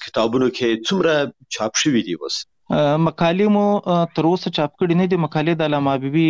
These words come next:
Speaker 2: آه، انټرنیټي، د، د علامه حبیبي، آه، په نوم د انټرنیټ یوه پاڼه ده، د علامه حبیبي څېړنیز مرکز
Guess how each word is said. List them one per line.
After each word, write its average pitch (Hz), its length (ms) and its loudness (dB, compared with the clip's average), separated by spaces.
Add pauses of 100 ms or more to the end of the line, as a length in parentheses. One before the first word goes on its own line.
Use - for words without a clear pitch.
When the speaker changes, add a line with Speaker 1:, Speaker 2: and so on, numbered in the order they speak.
(120)
Speaker 2:
آه، 139 200 2 (100)
انټرنیټي، 131 520 2 (140)
د، - 20 2 (240)
د - 20 0 (140)
علامه 131 240 2
حبیبي، 131 300 0 (420)
آه، 143 80 2
په 135 160 0
نوم 147 240 4
د 143 440 0
انټرنیټ 139 500 2
یوه 123 240 2 (100)
پاڼه 151 320 0
ده، 143 120 -2 (540)
د 127 40 0
علامه 123 340 2
حبیبي 120 280 0
څېړنیز 123 440 2
مرکز 127 340 -2